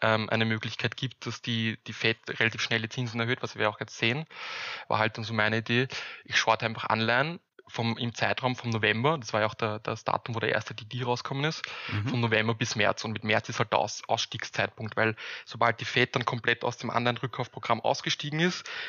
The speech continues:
Speaker 1: wird's halt genug, ähm, Käufer geben, die das, ähm, absorbieren oder eben auch nicht absorbieren.
Speaker 2: Mhm.
Speaker 1: Aber halt der, der vorgesetzte Zeitraum war auf jeden Fall von November bis März zweitausendzweiundzwanzig, ne?
Speaker 2: Mhm.
Speaker 1: Und ich hab da, ich hatte den, den europäischen Markt hatte ich gar nicht im Augen,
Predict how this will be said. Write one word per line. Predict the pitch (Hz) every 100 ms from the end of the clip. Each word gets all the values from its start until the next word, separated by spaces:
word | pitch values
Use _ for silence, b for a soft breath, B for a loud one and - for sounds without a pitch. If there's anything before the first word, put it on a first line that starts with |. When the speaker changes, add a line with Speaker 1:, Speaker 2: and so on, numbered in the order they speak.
| B
Speaker 1:
wird's | 127 -
halt | 127
genug, | - 131 143 - -
ähm, | - 117 113
Käufer | - 117 117 135
geben, | 117 120 127 -
die | 123
das, | 117 - - -
ähm, | 117 113 107
absorbieren | - - 123 120 113 104 -
oder | 110
eben | 113
auch | 110 123
nicht | 113
absorbieren. | 107 - 117 - 107 117 _
Speaker 2:
Mhm. | - 101 92
Speaker 1:
Aber | 113
halt | 117 117
der, | 117
der | 113 113
vorgesetzte | 127 123 123 127 -
Zeitraum | - 117 - 127 127 B B B B
war | -
auf | 113
jeden | 120 120
Fall | 113 120 117
von | - 117
November | 110 104 113
bis | 107 -
März | 110 107 -
zweitausendzweiundzwanzig, | 107 113 110 - _ _ - 107 - - - 117
ne? | 113 127 B B B
Speaker 2:
Mhm. | 98 110 B B B B B _ - -
Speaker 1:
Und | 117 113 113
ich | 120
hab | - -
da, | 123
ich | -
hatte | 113 -
den, | 139 131
den | 120 113
europäischen | 101 110 120 117 -
Markt | 117 123 -
hatte | 120
ich | 113
gar | -
nicht | 113 110
im | 117
Augen, | 107 107 131 170